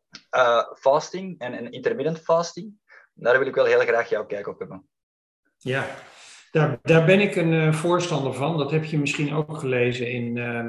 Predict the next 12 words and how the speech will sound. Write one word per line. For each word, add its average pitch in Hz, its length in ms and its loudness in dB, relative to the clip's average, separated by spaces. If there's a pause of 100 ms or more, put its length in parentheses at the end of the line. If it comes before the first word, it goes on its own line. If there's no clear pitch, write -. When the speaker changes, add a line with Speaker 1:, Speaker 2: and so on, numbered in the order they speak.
(120)
Speaker 2:
in, 123 240 -8
in, 123 200 -6 (200)
in 123 160 -8
veel 123 240 -4
artikelen 123 580 -8
die 117 240 -4
ik, 117 120 -16
eh, 113 300 -8
heb 110 180 -16
geschreven 127 600 -2
of, 117 220 -8
eh, 113 160 -8